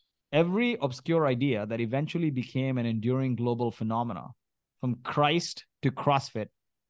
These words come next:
went through the exact same four stages. People listen to you or buy your product or service, you have an audience. When you bring that audience together to, to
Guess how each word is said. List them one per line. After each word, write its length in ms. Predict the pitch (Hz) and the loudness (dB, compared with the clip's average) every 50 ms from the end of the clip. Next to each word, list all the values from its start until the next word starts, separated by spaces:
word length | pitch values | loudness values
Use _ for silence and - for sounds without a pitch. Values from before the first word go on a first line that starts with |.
| _ _ - | _ _ -4
went 260 | 120 131 170 190 185 | 0 2 2 2 4
through 140 | 190 190 180 | 2 2 4
the 100 | 170 151 | 4 2
exact 440 | 131 120 117 147 147 147 - - | 2 2 2 2 2 2 0 -4
same 300 | - - 139 135 131 127 | -4 -2 0 0 0 0
four 200 | 123 - 120 120 117 | 0 0 0 0 -2
stages. 520 | - - 127 120 113 87 73 - - - _ _ _ _ _ _ _ _ _ _ | -2 -2 -2 -2 -2 -4 -8 -16 -18 -20 _ _ _ _ _ _ _ _ _ _
People 240 | - 170 190 233 233 | 0 2 2 2 2
listen 280 | 208 196 190 220 202 | 2 2 2 2 2
to 60 | 185 | 2
you 220 | 180 165 160 175 185 | 2 4 4 4 2
or 100 | 165 127 | 2 0
buy 220 | 113 113 123 131 | 2 2 2 2
your 140 | 143 143 135 | 2 0 -2
product 400 | 127 - 127 127 127 127 - - | -2 -2 0 0 0 -2 -4 -6
or 40 | 120 | -8
service, 380 | - - 117 117 123 127 127 | -6 -4 -4 -4 -4 -6 -4
you 80 | 127 120 | -2 -2
have 100 | 117 117 | 0 0
an 80 | 120 113 | 0 0
audience. 520 | 107 107 107 87 69 - - - - - _ _ _ _ _ _ _ _ _ _ _ | 0 -2 -4 -6 -10 -12 -14 -18 -20 -20 _ _ _ _ _ _ _ _ _ _ _
When 160 | - 135 139 | -2 0 2
you 80 | 143 135 | 2 2
bring 320 | 113 104 120 165 233 262 | 2 2 2 4 4 4
that 120 | 226 190 165 | 4 4 4
audience 420 | 131 139 143 147 156 156 147 139 - | 4 4 2 2 2 0 -2 -2 -4
together 640 | - 135 113 120 123 120 120 131 135 143 156 160 156 - | -6 -4 0 0 0 2 2 2 0 0 0 -2 -2 -4
to, 120 | 135 120 - _ _ _ _ _ _ _ _ _ _ _ _ - | -4 -6 -6 _ _ _ _ _ _ _ _ _ _ _ _ -4
to 220 | - 135 123 117 | -2 -2 -2 -2